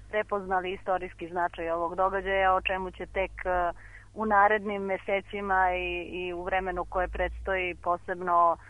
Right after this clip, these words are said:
sada u susret događajima koji su prilično diplomatski komplikovani i kompleksni oko pregovora i tako dalje, biti jedan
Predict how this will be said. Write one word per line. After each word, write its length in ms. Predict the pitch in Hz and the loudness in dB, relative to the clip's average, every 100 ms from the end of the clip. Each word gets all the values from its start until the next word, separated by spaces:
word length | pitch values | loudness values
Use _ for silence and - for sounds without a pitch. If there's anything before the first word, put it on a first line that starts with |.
| - - - | -20 -18 -4
sada 240 | 202 190 | -2 0
u 100 | 190 185 | 0 -2
susret 420 | 208 196 185 185 | -6 -6 -8 -8
događajima 640 | 175 190 190 190 190 190 185 | 0 0 2 -2 -2 -2 -2
koji 260 | - 185 180 | -2 -2 -4
su 100 | - | -8
prilično 540 | 185 190 190 185 - 185 | -8 -6 -6 -6 -4 -4
diplomatski 680 | 180 185 185 190 180 - 180 | -4 0 2 2 -2 -8 -4
komplikovani 840 | 190 190 196 190 196 190 180 180 | 0 0 -2 -2 4 4 4 2
i 40 | 175 | -4
kompleksni 840 | 190 185 190 185 - - 190 180 | -4 0 2 0 -2 -8 -4 0
oko 300 | 175 - 175 | 0 0 -4
pregovora 580 | - 185 180 185 180 180 | -2 0 2 4 4 2
i 60 | |
tako 260 | 175 185 190 | -2 -4 2
dalje, 300 | 185 190 190 | 4 4 4
biti 280 | 180 196 202 | -6 -8 -2
jedan 320 | 190 185 180 | 0 0 -4